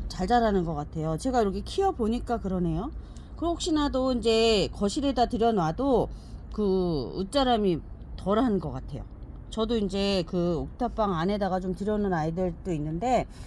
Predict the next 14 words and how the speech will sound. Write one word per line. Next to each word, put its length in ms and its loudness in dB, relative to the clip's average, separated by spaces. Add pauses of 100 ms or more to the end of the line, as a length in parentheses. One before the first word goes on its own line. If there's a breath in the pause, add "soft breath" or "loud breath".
(280 loud breath)
그 160 -4
지금 400 2
벌써 260 2
한 180 4
달이 220 4
넘었잖아요. 680 2
넘었는데도, 840 2 (500 loud breath)
어, 220 2
웃자람이 540 6
없어요. 840 2
얘네 300 0
금다육이들이. 960 -2 (360 loud breath)
음, 440 -2
그래서 480 2